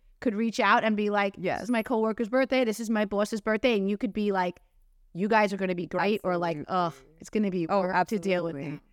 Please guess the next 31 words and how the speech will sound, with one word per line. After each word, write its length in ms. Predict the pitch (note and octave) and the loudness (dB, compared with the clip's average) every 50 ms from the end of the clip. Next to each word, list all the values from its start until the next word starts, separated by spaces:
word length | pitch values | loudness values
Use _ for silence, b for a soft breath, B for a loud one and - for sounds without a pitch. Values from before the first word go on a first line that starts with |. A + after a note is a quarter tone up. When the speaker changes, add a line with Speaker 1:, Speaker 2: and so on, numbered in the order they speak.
| _ _ | _ _
Speaker 2:
That's 220 | - G3 G#3 A#3+ - | 2 2 2 2 2
kind 180 | - E4 D4 | 0 0 0
of 80 | D4+ C#4 | 0 0
what 120 | C4+ C4+ | -2 -2
I 100 | C4 A#3+ | -2 -2
did 300 | A#3+ F3 G#3+ A3 G#3+ G#3+ | -4 -2 -4 -4 -4 -4
for, 180 | - A3 G#3 G3+ | -6 -6 -6 -4
so 100 | - A#3+ | 0 0
I 60 | A3+ | 0
used 200 | G#3+ A3+ B3+ B3+ | 0 0 0 0
to 60 | - | 0
actually 220 | F4 F4+ - - D#4+ | 0 0 0 -2 -4
work 160 | A#3 A3 A3 | -4 -2 0
on 140 | G#3+ F#3 E3+ | 0 0 0
Wall 160 | D#3+ D#3+ E3+ | 0 -2 -4
Street, 360 | - - B3 A#3+ B3 A#3+ - - | -2 -2 0 0 2 0 0 -2
and 120 | - F#3 | -2 -2
then 120 | F#3 F#3 F3+ | 0 0 0
I 80 | F3+ | 0
quit 260 | E3+ - - F#3 D#3+ - | -2 -2 -2 -2 -2 -2
to 80 | F#3 | -4
be, 260 | E3 F3+ F3 E3+ E3+ - | -2 -2 0 0 -2 -2
you 80 | - F3 | -2 -4
know, 100 | E3 D#3+ | -2 -2
an 80 | D#3 | -4
astrologer 400 | D#3 D#3 - E3 D#3 D#3+ D#3 F3+ | -4 -4 -4 -4 -2 -2 -2 -4
<laughs> 140 | D#3+ - - - | -6 -6 -4 -4
full 120 | F#3+ E3+ | -4 -4
time. 520 | - - F#3 C#3+ D#3 F3 G#3+ B3 C4+ C4+ - - | -4 -6 -4 -4 -2 -2 -2 0 -2 -2 -4 -6
And 280 | - F3 E3+ E3 D#3+ | -6 -6 -4 -2 -2
that 140 | F3 - - | -2 -2 -2